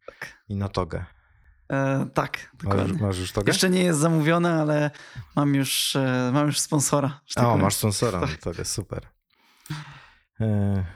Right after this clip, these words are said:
Speaker 2: czyli należysz do korporacji zawodowej.
Speaker 1: E, Inspe.
Speaker 2: Inspe?
Speaker 1: Już, już za sekundkę, tak.
Speaker 2: Jakiej?
Speaker 1: E, ad-, adwokackiej. Adwokatury.
Speaker 2: Adwokackiej. W?
Speaker 1: E, w Warszawie.
Speaker 2: W Warszawie, super.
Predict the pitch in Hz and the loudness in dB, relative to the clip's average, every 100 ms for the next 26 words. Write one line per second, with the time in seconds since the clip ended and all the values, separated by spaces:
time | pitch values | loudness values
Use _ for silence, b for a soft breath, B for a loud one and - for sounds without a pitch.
0 | B - 117 117 139 123 98 101 104 101 | B -4 -2 0 0 0 0 -2 -4 -6
1 | - 85 92 82 - 87 95 120 90 82 | -8 -6 -6 -6 -6 -8 -8 -6 -4 -4
2 | 87 85 B B B B B - 120 120 | -8 -12 B B B B B -8 -4 -4
3 | 120 120 - - 165 147 - 113 - _ | -4 -6 -8 -2 0 0 -2 -4 -4 _
4 | _ - 110 101 - 101 123 127 - 151 | _ 0 2 2 2 2 2 0 -2 0
5 | 160 - - 147 139 - 135 101 101 101 | 0 -2 -4 -4 -4 -8 -8 -4 -4 0
6 | 135 156 B B B B 190 - - 143 | 0 -2 B B B B -4 -2 -2 -2
7 | - 151 147 160 139 131 131 - - 127 | -4 -4 -4 -2 -2 -4 -4 -4 -8 -6
8 | - 127 107 95 95 - - - 82 87 | -4 -2 -2 -2 -4 -4 -6 -8 -10 -8
9 | 101 139 - _ _ _ _ _ _ 135 | -6 -6 -6 _ _ _ _ _ _ -4
10 | 127 123 131 131 - 120 170 120 82 - | -4 -4 -4 -4 -4 -6 -6 -4 -2 -2
11 | 76 80 - - - 117 143 | -2 -4 -8 -8 -4 -2 -2